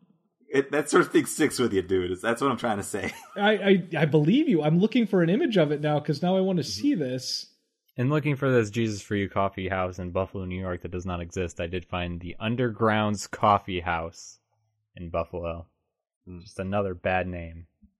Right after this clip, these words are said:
Speaker 2: Uh, well, I wanna find this book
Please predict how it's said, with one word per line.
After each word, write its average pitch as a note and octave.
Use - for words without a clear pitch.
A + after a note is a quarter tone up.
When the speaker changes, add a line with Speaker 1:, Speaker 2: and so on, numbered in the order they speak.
Speaker 2:
Uh, D3
well, F3
I E3+
wanna C4
find A3
this F#3
book G#3+